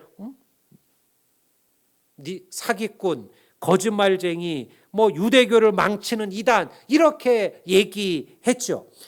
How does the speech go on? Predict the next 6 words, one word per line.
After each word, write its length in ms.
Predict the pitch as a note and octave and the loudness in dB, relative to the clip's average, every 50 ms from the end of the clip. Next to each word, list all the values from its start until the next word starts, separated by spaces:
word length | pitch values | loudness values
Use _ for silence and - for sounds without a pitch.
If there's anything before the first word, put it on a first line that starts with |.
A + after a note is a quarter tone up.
| - _ _ _ | -20 _ _ _
가족들, 800 | - - - B3+ B3 C4+ C#4 C#4 - - C4+ B3 B3 A#3+ A#3+ B3 | -4 0 0 2 2 2 -2 -2 0 2 4 4 4 4 2 -4
친지들조차 1400 | - - - - D4+ D4+ D4+ D4 B3 C#4+ C#4+ A3+ C4+ C4 B3+ B3+ - - G3+ F#3+ - - A3+ A3+ G#3+ F#3 C#3+ G#2+ - - - - _ | -8 -8 -4 -2 -2 0 0 0 -2 -2 -2 0 0 0 0 -2 0 -2 -2 -2 -2 -2 0 2 2 2 0 -2 -6 -16 -20 -20 _
예수가 800 | D3+ E3+ G3+ B3+ C4+ C4 - - C4 A#3+ A#3+ A#3+ A#3 A3 G3 C#3 - | 2 4 6 6 4 2 -2 -4 -4 -2 0 0 0 0 -4 -6 -2
메시아라는 880 | D3 E3 G3+ F3 - - - - - C#4+ C#4 C#4 C#4 C4 B3+ B3 B3 A#3 | 0 0 2 2 2 2 2 2 4 4 4 6 6 4 4 2 0 -2
것을 300 | A3+ A3 G#3 - A#3 A#3 | -2 -2 -2 -2 -4 -4
믿지 500 | F3+ F3+ G#3 G#3 - - A#3+ B3+ B3 | -6 -6 -8 -8 -6 -2 0 0 0